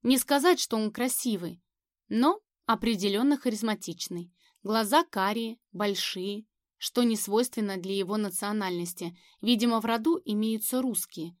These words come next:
возможно, мать. На левой щеке шрам, видимо, отпечаток шальной юности. Взгляд тяжёлый и пронизывающий. Очень трудно смотреть ему в глаза. Одет он в очень дорогой костюм. Даже моя брендовая двойка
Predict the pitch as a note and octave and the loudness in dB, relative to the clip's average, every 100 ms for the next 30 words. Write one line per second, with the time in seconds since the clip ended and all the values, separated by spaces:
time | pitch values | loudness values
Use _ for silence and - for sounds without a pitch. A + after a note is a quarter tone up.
0 | _ C4+ C#4 D#4 A#3+ G3 E3 E3 - _ | _ 0 4 4 4 -4 -4 -10 -20 _
1 | _ _ _ _ - A3+ B3+ C4+ B3 B3+ | _ _ _ _ 0 2 4 2 0 -2
2 | A3+ E4+ - G3+ G3+ G#3 _ _ - A3+ | 0 -2 -2 -2 -2 -2 _ _ -4 -2
3 | A3 A3 G#3+ - G#3 B3 B3+ A3 - G#3+ | 0 0 -2 -6 -4 -2 -2 -4 -4 -4
4 | G3+ G#3+ A3 A3 G#3+ E3 E3+ - E3 _ | -2 -2 -2 -2 -2 -4 -6 -14 -18 _
5 | _ _ _ _ - G#3 A3 C4 B3+ A3+ | _ _ _ _ -4 2 4 4 2 -2
6 | G3+ A3 D#4 C4 F3+ - _ - C#4+ C#4 | 0 2 4 2 0 -8 _ 0 0 2
7 | C4+ A#3+ F#3 E3+ E3 E3 E3+ - F3 _ | 2 2 2 -6 -8 -8 -10 -12 -14 _
8 | _ _ - B3 - C4+ C4 D4+ A3 F#3 | _ _ 2 2 4 2 4 2 0 -2
9 | - F3+ F3+ A3+ A3 F#3+ F#3+ F#3 G3+ G#3+ | -4 -6 -4 -6 -4 -6 -6 -6 -4 -4
10 | G#3 E3 - _ _ _ _ - G#3 D4 | -4 -10 -12 _ _ _ _ -2 2 2
11 | - D4 B3+ D4+ C#4+ B3 B3+ A#3+ C#4 C#4 | 6 4 4 2 2 2 0 0 -2 -2
12 | C#4 - G#3+ F3 F3 _ _ - A#3 A#3 | -4 -4 -6 -6 -8 _ _ -4 -2 2
13 | B3 A#3+ A#3+ C4+ B3 F3+ A3+ A#3 G3+ F#3 | 2 2 2 2 0 0 -2 0 -2 -2
14 | G3 F#3 F#3+ C#4 D#4+ - F3 | -2 -2 -2 0 0 -2 -10